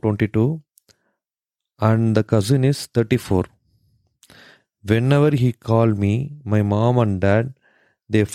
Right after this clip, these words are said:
force me to speak to him. எவ்வளோ கஷ்டம்னு பாருங்க. இந்த பொண்ணுக்கு வயசு இப்ப இருபத்தி ரெண்டாமா. அந்த கசினுக்கு வயசு முப்பத்தி நாலு. அதாவது, கிட்டத்தட்ட ஒரு பன்னெண்டு, பன்னெண்டுலேருந்து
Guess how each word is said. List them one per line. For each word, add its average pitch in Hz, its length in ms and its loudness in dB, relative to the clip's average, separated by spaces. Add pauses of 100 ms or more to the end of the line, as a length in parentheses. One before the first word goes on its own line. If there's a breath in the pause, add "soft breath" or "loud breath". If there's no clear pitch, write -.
force 135 420 0
me 139 160 0
to 127 260 -4
speak 120 200 0 (120)
to 104 280 0
him. 90 120 -6 (840)
எவ்வளோ 110 440 -2
கஷ்டம்னு 110 380 -4
பாருங்க. 95 560 -2 (640 soft breath)
இந்த 113 260 0
பொண்ணுக்கு 131 240 2
வயசு 120 260 0
இப்ப 113 160 0
இருபத்தி 113 320 0
ரெண்டாமா. 92 340 -6 (1300 loud breath)
அந்த 110 320 0 (440)
கசினுக்கு 123 420 -2
வயசு 117 260 0
முப்பத்தி 104 400 -4
நாலு. 92 320 -6 (1500)
அதாவது, 113 760 0 (220)
கிட்டத்தட்ட 107 680 -6
ஒரு 104 300 -4 (200)
பன்னெண்டு, 143 540 0 (380)
பன்னெண்டுலேருந்து 135 500 0